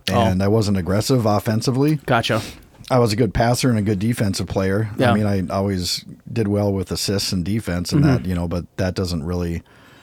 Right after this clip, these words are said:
Speaker 2: you know, in high school basketball especially, people don't look at stuff like that. They
Speaker 1: Right.
Speaker 2: look at, you know, how many score, how many points did you score?
Speaker 1: Right, right, right, right,
Speaker 2: You know,
Speaker 1: right, right.
Speaker 2: and I was never a
Speaker 1: Right.
Speaker 2: scorer. I was more of a scorer again in, in open gym and practice 'cause
Speaker 1: Yeah.
Speaker 2: I was more aggressive offensively.
Speaker 1: Yeah.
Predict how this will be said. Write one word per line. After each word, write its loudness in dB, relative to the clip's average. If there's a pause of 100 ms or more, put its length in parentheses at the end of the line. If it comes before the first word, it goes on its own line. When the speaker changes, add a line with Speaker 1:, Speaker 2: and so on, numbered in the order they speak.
(380)
Speaker 2:
you -2
know, 0
in 0
high 2
school -2
basketball -2
especially, -4
people -4
don't -2
look -4
at -6
stuff -6
like -6
that. -4
They 0
Speaker 1:
Right. 0
Speaker 2:
look -4
at, -4
you -6
know, -4
how -2
many -4
score, -6
how -4
many -2
points -6
did -12
you -16
score? -10
Speaker 1:
Right, 0
right, -4
right, -4
right, -6
Speaker 2:
You -6
know, -8
Speaker 1:
right, -8 (160)
right. -2
Speaker 2:
and -4
I -6
was -4
never -6 (240)
a -8
Speaker 1:
Right. 0
Speaker 2:
scorer. 0
I 0
was 2
more 2
of -2
a -2
scorer -2
again -2
in, -6 (100)
in -6
open -6
gym -4
and -8
practice -2
'cause -2
Speaker 1:
Yeah. 2
Speaker 2:
I -2
was -4
more -4
aggressive -6
offensively. -6
Speaker 1:
Yeah. 0